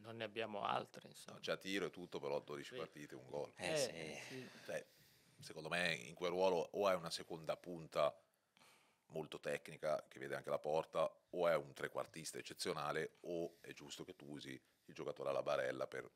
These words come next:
Speaker 2: provare a, a legare anche le parti.
Speaker 1: Come diceva Marco, eh, due dei gol in Belgio, quinto su quinto, ieri, eh,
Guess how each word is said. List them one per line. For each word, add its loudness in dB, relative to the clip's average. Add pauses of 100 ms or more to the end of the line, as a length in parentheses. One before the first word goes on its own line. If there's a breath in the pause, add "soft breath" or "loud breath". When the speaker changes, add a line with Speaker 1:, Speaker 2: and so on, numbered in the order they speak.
(440)
Speaker 2:
provare 6
a, 0
a -2
legare 2
anche -10
le -4
parti. -6
Speaker 1:
Come 6
diceva 10
Marco, 12
eh, 4
due 6
dei 4
gol 10
in -2
Belgio, 8
quinto -2
su -6
quinto, -2
ieri, 2
eh, 0